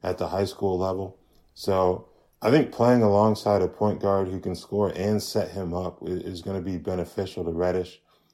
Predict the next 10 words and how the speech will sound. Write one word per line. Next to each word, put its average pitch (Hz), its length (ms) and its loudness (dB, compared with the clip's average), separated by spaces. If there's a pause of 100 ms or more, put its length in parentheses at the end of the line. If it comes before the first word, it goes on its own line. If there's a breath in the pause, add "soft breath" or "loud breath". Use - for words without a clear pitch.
(180)
I - 100 -2
just 120 220 0
don't 117 180 0
see 104 220 -4
him 95 260 -2
kind 92 220 -8
of 85 280 -10
blowing 98 440 0
up 90 300 -4
as 85 420 -6